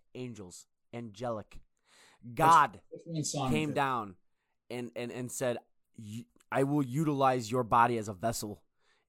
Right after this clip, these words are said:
Speaker 1: and I will sing through your lips," and that's what Kim Hee Shul sounds like.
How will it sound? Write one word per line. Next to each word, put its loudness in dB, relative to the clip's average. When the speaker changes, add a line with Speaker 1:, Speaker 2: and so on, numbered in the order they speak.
Speaker 1:
and -8
I -2
will -4
sing -2
through -6
your -4
lips," -2
and -2
that's 0
what 2
Kim 4
Hee -2
Shul 0
sounds -8
like. -8